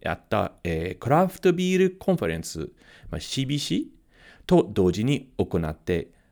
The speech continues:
ビールコンクールの部分のみになりました。今年のジーエービーエフでは、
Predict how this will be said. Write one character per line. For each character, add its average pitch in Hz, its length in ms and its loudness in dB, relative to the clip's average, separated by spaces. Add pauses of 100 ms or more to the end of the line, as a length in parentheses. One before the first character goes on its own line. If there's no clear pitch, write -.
ビ 123 260 0
ー 170 40 4
ル 180 60 0
コ 180 160 2
ン 180 80 4
ク 190 160 0
ー 180 40 4
ル 165 80 4
の 175 140 4
部 95 180 -2
分 92 260 0
の 147 100 6
み 165 180 4
に 190 380 0
な 87 120 -6
り 80 100 -6
ま 82 140 -4
し - 40 -14
た。 - 180 -10 (1200)
今 185 140 0
年 202 240 4
の 196 180 4
ジ 110 180 -4
ー 135 240 2
エ - 20 -
ー - 20 -4
ビ 135 160 -2
ー 139 60 4
エ 131 40 0
フ 95 140 -6
で 80 140 -2
は、 85 220 -2